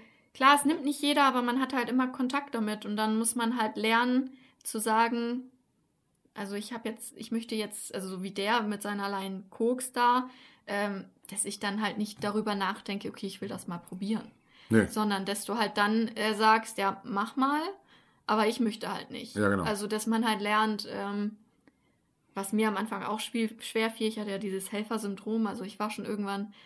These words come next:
Speaker 1: hat mein Freund zu mir gesagt, „Ey, ich nehm dich auf die Party nicht mit“, weil da wird so viel Kram konsumiert, du würdest irgendwann so einen auf Psychiater machen und fragen,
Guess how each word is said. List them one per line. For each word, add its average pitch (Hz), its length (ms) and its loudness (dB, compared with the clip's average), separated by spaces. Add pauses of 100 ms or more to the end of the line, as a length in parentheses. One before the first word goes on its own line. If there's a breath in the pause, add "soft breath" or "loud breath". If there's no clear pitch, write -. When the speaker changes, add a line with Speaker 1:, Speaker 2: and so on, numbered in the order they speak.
(120)
Speaker 1:
hat - 80 -20
mein 202 160 -4
Freund 214 240 -4
zu - 100 -6
mir 202 140 0
gesagt, 196 300 -6
„Ey, - 100 -8
ich - 140 -8
nehm 214 180 0
dich 208 160 -6
auf - 100 -12
die 220 140 -2
Party 220 380 -4
nicht 220 200 -4
mit“, 226 360 -4 (480 soft breath)
weil 190 300 -4 (1000)
da 214 140 2
wird 214 120 0
so 254 80 4
viel 240 520 4
Kram 254 420 6
konsumiert, 220 640 0
du - 20 -10
würdest 226 280 0
irgendwann 220 340 0 (300 loud breath)
so - 120 -4
einen 220 200 2
auf 214 200 -4
Psychiater 233 560 0
machen 214 300 -2
und 208 160 -4
fragen, 226 500 0